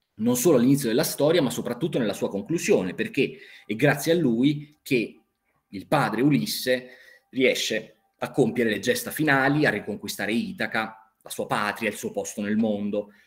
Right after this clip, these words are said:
la sua casa, la sua famiglia. Quindi a noi cosa interessa? Interessa il fatto che, ehm,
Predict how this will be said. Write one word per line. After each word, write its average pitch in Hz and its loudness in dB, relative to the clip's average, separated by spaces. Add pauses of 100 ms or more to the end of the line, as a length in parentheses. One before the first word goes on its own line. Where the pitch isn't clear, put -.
(1160)
la 120 -8
sua 120 -6
casa, 110 0
la 104 -4
sua 117 -8
famiglia. 110 0
Quindi - -2 (360)
a 151 0
noi 208 4
cosa 160 2
interessa? 110 0
Interessa 165 -2
il 147 -2
fatto 156 -4
che, 127 -2 (360)
ehm, 110 0